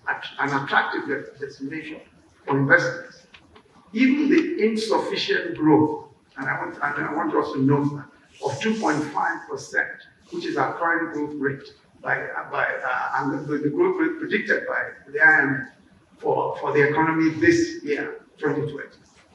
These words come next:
although our predictions are much better than that. But even that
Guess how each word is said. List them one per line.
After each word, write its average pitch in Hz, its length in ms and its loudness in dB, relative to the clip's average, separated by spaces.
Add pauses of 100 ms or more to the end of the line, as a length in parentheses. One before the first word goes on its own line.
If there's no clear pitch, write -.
although 143 280 2
our 151 260 6
predictions 147 420 -8
are 139 160 -6
much 139 240 -2
better - 320 -4
than - 120 -16
that. - 180 -6 (540)
But 233 160 0
even 262 300 2
that 208 260 2